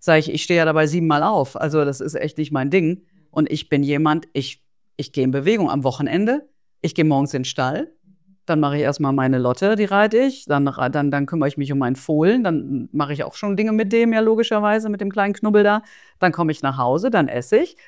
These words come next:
Dann gehe ich mit dem Hund spazieren, dreiviertel Stunde. Dann gehe ich ins Gym, da würden ja alle abdrehen normalerweise. Und ich sag,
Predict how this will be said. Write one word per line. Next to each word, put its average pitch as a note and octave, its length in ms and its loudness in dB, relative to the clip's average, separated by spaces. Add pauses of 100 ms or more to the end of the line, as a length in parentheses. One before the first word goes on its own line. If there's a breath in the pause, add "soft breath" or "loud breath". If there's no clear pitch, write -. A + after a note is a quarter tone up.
Dann F#3 120 0
gehe D#3+ 120 0
ich - 140 -8
mit C3+ 100 -2
dem B2+ 80 -4
Hund D3+ 300 -2
spazieren, C#3+ 520 -2
dreiviertel A#3+ 360 -2
Stunde. C#4 360 0
Dann D#3+ 160 0
gehe E3 120 -2
ich - 180 -8
ins C#3 220 -8
Gym, D#3 280 -2
da E3+ 120 -4
würden B2+ 120 0
ja B2+ 100 -4
alle - 220 -6
abdrehen - 380 -4
normalerweise. B2 640 -6
Und C#3 100 -4
ich C3 160 -6
sag, G3 160 -4